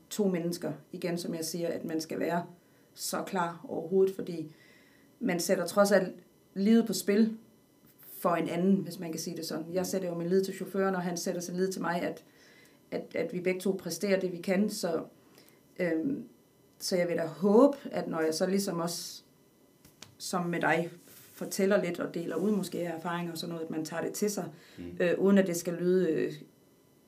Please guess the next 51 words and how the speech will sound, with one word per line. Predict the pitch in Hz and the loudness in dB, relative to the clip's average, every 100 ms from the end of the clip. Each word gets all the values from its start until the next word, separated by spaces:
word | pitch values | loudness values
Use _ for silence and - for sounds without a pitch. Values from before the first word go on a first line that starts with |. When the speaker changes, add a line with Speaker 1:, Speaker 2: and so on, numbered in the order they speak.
| _ _ - | _ _ 0
Speaker 1:
bedrevidende | 175 196 175 170 165 156 | 4 4 4 -2 -4 -4
eller | 160 160 | -2 -2
noget, | 160 160 165 | 0 0 -2
men | 165 160 - - - | -4 -6 -6 -12 -8
Speaker 2:
Det | |
må | 123 | -4
man | 127 | -2
Speaker 1:
det | - | 0
er | 90 | 0
Speaker 2:
gerne | 82 | 2
være | 80 | 0
i | |
Speaker 1:
mit | 80 | -2
Speaker 2:
min | 82 | -6
podcast. | - 80 - - - - | -8 -10 -12 -20 -14 -4
Speaker 1:
Ja. | 196 - 196 196 - - | 0 4 2 2 6 10
<laughs> | 285 - - - - - | 10 10 -4 -12 -6 4
Nej, | 180 180 | 6 6
men | 170 | 2
jeg | |
tror | 170 196 | 0 2
mere, | 190 | 4
det | 208 | 4
handler | 202 202 | 6 6
om, | 190 190 | 6 6
at, | 175 - - - - - - - - | 2 -4 -16 -20 -20 -20 -20 -20 -4
at | - - | -4 0
det | 208 | 0
er | 196 | 4
vigtigt | 247 247 220 | 2 2 -2
for | - 180 | 2 4
mig, | 175 196 208 - | 6 6 4 0
at | 170 - - | -4 -4 -6
hvis | 185 196 | -4 0
jeg | 202 | -2
kan | 185 | 0
se, | - | 4
at | 254 196 | 6 6
man | 180 | 4
kan | 170 175 | 0 -2
flytte | - 247 214 | 2 4 4
noget, | 160 156 | 2 2
eller | 156 | 0
man | 160 | -4
kan | 160 165 | -6 2
gøre | 185 196 | 4 6
noget, | 185 | 4
eller | 165 160 | 2 -2
man | 156 | -6
kan | - 170 | -6 0
hjælpe | 180 220 240 | 4 6 4